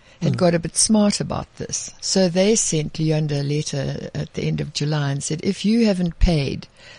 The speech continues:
Speaker 1: by the thirtieth of August, if you haven't paid both lots of fees, in other words,
Speaker 2: Mm.
Speaker 1: your third year fees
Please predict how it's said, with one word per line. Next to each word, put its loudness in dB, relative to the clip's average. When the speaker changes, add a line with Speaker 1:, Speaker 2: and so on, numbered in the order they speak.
Speaker 1:
by 4
the 4
thirtieth 2
of -6
August, -2
if -4
you 2
haven't 0
paid -2
both 2
lots -2
of -10
fees, -8
in 0
other 4
words, 2
Speaker 2:
Mm. -2
Speaker 1:
your -2
third 0
year -2
fees -8